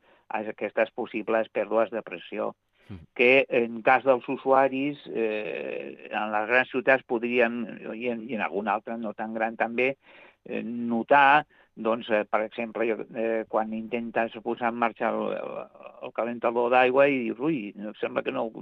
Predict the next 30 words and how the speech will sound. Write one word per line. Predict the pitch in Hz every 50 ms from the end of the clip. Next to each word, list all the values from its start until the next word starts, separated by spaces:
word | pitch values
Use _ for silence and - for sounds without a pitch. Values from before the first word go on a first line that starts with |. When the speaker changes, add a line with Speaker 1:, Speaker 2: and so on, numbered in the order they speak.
| 120 117 -
Speaker 1:
funciona | 127 123 120 - - 127 123
prou | - - 117 120 110 110
bé". | 139 156 143 120 - _ _ _ _ - - _ _
Clar, | - - 120
si | - 120
no | 110 104
tens | 101 113 110 101
prou | - 113 110 110
pressió, | 107 - 117 107 - - 120 123 123 127 139 -
doncs, | - 95 92 - 98 101 107 110
de | 110 110
vegades | 104 104 95 92 104 104 -
poden | - 117 113 113 110
haver-hi | 107 107 107 101 101
problemes. | - - 107 101 95 92 95 92 95 95 90 - - _ _ _ _ _ _ _ _ _ _ _ _
Però, | - 127 123 123
en | 127
tot | 127 151 143 139
cas, | - 139 139 143 139 - -
mm, | - 143 127 123 123 110 -
és, | - 131 - - 123 110 101 - _
eh, | - 120 120 -
això | - 123 - 139 127 120 -
no | - 143 143 147 135
se | - 135 120
solucionarà | - - 117 104 101 92 - 101 90 90 85 90 92
el | 98 101 101
tema | - 98 92 92 95 95 92 80 - -
més | 107 101 98 98 101 104 107 107 107 101 -
ja | - 98 95 95 92 95 92 90